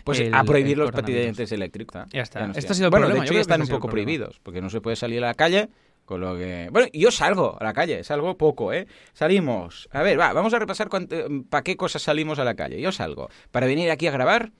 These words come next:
Speaker 1: ¿eh? Para
Speaker 2: Sí.
Speaker 1: trabajar, con lo que ya es legal, ¿eh? Porque es uno de los motivos de salir a la calle, que te dejan.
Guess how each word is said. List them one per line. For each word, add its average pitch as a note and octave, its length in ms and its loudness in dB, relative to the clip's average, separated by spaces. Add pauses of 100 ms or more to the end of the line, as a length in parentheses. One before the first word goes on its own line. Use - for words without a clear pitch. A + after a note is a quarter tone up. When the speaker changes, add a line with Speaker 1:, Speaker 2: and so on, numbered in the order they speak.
(140)
Speaker 1:
¿eh? D3+ 160 -8
Para D#3 120 4
Speaker 2:
Sí. C#3+ 40 4
Speaker 1:
trabajar, B2 360 0
con A#2+ 100 0
lo G2+ 60 0
que G#2 80 2
ya G2+ 80 4
es G2 80 -2
legal, A#2 400 2
¿eh? C3+ 200 -4
Porque F2 280 -8
es E2 80 -12
uno F#2+ 120 -6
de F#2 80 -4
los F2+ 400 -6
motivos G#2 600 -4
de F2+ 280 -10
salir G2 240 -6
a F#2+ 60 -4
la F#2 80 -6
calle, C3+ 180 -4
que D3 60 -8
te A2 80 -4
dejan. E3+ 300 -4